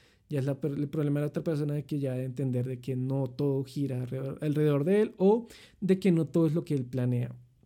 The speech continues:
Entonces, ya con esto me despido. Eh, es un, este fue un episodio muy corto. Eh, esta semana, el viernes, subo otro episodio, posiblemente hablando de otras cosas.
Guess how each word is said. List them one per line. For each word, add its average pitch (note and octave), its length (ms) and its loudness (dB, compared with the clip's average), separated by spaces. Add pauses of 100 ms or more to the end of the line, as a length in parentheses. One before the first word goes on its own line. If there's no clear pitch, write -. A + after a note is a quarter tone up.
(680)
Entonces, D3+ 480 0 (420)
ya F#3+ 160 6
con G#3+ 140 8
esto G3+ 280 4
me F#3+ 160 6
despido. G3 680 4 (260)
Eh, D#3 480 2 (160)
es D#3 160 -2
un, D#3 220 0 (260)
este D#3 220 -4
fue E3+ 120 0
un D#3 60 2
episodio D3 340 0
muy F3 360 4
corto. C#3+ 480 -4 (220)
Eh, C#3+ 360 -8
esta D#3 200 -2
semana, D3 460 2 (300)
el D#3 160 -2
viernes, F3+ 460 4
subo E3 220 2
otro D#3 180 0
episodio, C#3 720 -4 (420)
posiblemente C#3+ 480 2
hablando C#3 240 0
de - 20 -2
otras C3 220 -6
cosas. B3 520 -4